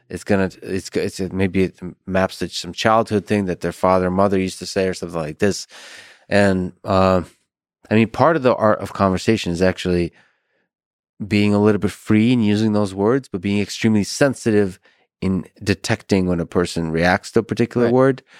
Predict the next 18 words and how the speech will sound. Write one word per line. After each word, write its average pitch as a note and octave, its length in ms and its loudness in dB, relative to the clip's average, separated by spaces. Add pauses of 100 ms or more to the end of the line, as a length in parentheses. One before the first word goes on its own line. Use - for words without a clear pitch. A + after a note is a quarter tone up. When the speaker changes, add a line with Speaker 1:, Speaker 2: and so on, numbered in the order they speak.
(340)
Speaker 2:
Right. G#2+ 120 -14
Speaker 1:
and, G2 120 2
like, F#2 200 2 (200)
storing G#2+ 480 2
that G2 160 4
away. E2+ 460 2 (300)
It's F#2 140 -8
like, F2+ 160 0
okay, D2 440 -2 (400)
then G2 240 4
we A2 160 4
might G#2 140 6
wanna G2 360 2
return F#2 380 -2
to - 80 -14
that E2+ 220 0
later, G2 480 2 (800)
'cause - 300 -6